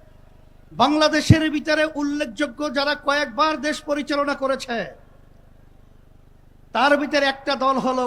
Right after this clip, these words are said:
বিএনপি। আজকে বিএনপি যে গণভোটের ব্যাপারে প্রস্তাব রেখেছে, যেদিন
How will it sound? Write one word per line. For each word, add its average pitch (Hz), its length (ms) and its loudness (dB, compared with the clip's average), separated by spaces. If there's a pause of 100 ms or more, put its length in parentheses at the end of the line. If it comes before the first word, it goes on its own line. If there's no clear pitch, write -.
(100)
বিএনপি। 220 500 -6 (2250)
আজকে 294 280 -4 (160)
বিএনপি 311 440 -2 (160)
যে 302 120 -2 (1300)
গণভোটের 311 600 2
ব্যাপারে 302 280 -2
প্রস্তাব 302 460 -4 (120)
রেখেছে, 277 380 -4 (1600)
যেদিন 277 320 -2